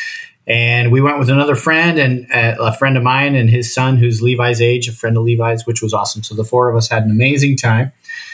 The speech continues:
And two quick stories. One is, uh, I, so my son, I think, is angling towards some kind of, uh,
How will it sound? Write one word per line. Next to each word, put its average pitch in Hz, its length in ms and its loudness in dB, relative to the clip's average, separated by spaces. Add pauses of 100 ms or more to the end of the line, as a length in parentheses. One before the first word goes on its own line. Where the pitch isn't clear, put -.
(280)
And 120 400 -2
two 175 200 0
quick 147 280 -2
stories. 120 460 0
One 135 520 0 (100)
is, 120 540 2
uh, 113 200 -2
I, 123 220 -4 (100)
so 135 180 0
my 143 180 2
son, 160 280 0
I 120 80 2
think, 120 240 -2
is 117 120 2
angling 117 440 2
towards 110 440 -2
some 113 280 -2
kind 110 240 -2
of, 104 160 -8 (400)
uh, 104 220 -10